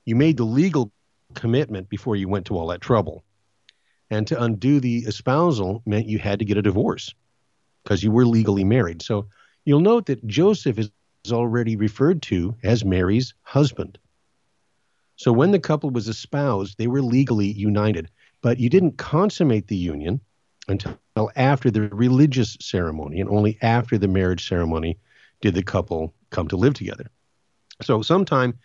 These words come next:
before their marriage ceremony, but after their espousal,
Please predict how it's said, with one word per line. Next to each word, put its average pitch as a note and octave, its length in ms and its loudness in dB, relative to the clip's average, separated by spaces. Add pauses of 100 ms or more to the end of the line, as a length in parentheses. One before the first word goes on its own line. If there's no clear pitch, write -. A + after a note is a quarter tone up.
(260)
before F3 380 2
their B2+ 180 0
marriage D3 420 0
ceremony, F#2 460 -6
but A#2+ 260 -6
after D3 920 -2 (920)
their G#2 160 2
espousal, G2+ 840 -2